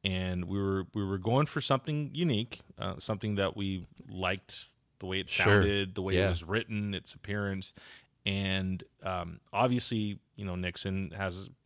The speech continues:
Speaker 1: little bit of a negative connotation with our
Speaker 2: <laughs>
Speaker 1: former president,
Speaker 2: Yeah.
Speaker 1: Tricky Dick.
Speaker 2: <laughs>
Speaker 1: And, um, you know, we did realize that,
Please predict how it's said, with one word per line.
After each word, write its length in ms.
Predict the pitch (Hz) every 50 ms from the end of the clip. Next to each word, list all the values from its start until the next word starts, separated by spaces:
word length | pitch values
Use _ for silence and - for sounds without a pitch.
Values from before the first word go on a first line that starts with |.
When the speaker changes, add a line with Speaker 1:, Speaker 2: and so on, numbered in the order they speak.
| _ _ -
Speaker 1:
little 200 | 165 196 214 185
bit 140 | 180 196 190
of 180 | 185 170 160
a 100 | 175 160 147 - _ -
negative 360 | 143 151 147 139 151 147 135
connotation 840 | - 147 135 131 139 - - 113 - - - 117 110 117 117 113 - -
with 340 | 101 101 101 104 - - - -
our 180 | - 98 95 131
Speaker 2:
<laughs> 520 | 104 101 95 - - - - - - -
Speaker 1:
former 460 | 117 120 117 117 117 117 113 113 - - - - - - - _ _ -
president, 480 | - - 185 151 131 120 127 113 113 117
Speaker 2:
Yeah. 60 | - - - - - - -
Speaker 1:
Tricky 260 | - 170 160 - 147
Dick. 360 | 123 120 104 98 107 - - -
Speaker 2:
<laughs> 400 | - - - - - - - -
Speaker 1:
And, 640 | - 135 110 110 117 117 113 - - 113 110 110 107
um, 480 | 143 107 104 104 104 101 104 101 98 92 - _ _ _ _ - - - - - - - 147
you 80 | 139
know, 80 | 120 117
we 140 | 120 127 120
did 120 | 143 143 139
realize 380 | 143 123 113 110 107 104 95
that, 260 | 110 98 101 101 -